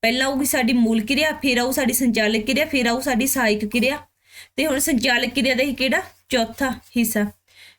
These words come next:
ਵਿੱਚ ਇਹ ਉਪ ਸ਼੍ਰੇਣੀ, ਸਾਰੀਆਂ ਉਪ ਸ਼੍ਰੇਣੀਆਂ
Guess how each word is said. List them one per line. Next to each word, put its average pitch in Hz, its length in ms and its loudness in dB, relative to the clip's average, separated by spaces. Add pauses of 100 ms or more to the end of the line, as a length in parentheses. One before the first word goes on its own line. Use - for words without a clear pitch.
ਵਿੱਚ 254 220 0
ਇਹ 294 420 0
ਉਪ 277 220 -2
ਸ਼੍ਰੇਣੀ, 262 500 0 (280)
ਸਾਰੀਆਂ 302 520 0
ਉਪ - 320 -2
ਸ਼੍ਰੇਣੀਆਂ 233 540 2